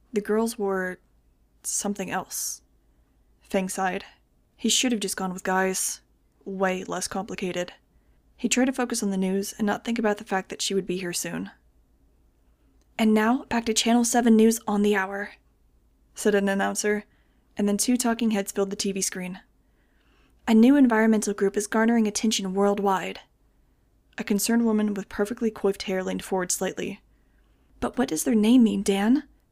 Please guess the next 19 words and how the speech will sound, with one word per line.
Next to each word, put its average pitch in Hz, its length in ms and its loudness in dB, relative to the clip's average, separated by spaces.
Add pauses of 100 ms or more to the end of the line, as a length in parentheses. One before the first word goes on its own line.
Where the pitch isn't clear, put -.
(120)
The 208 100 0
Doomsday 208 460 2
Group?" 302 380 0 (1300)
Fang 202 160 0
sat - 340 -4
bolt 190 280 -2
upright. - 540 -6 (720)
He - 140 -6
turned 220 240 2
up 214 80 -2
the 202 80 -2
volume, 190 460 -2 (260)
waving 226 300 6
the 220 100 2
other 202 140 -2
kids 202 240 -4
to - 80 -12
be 190 100 -4
quiet. - 520 -6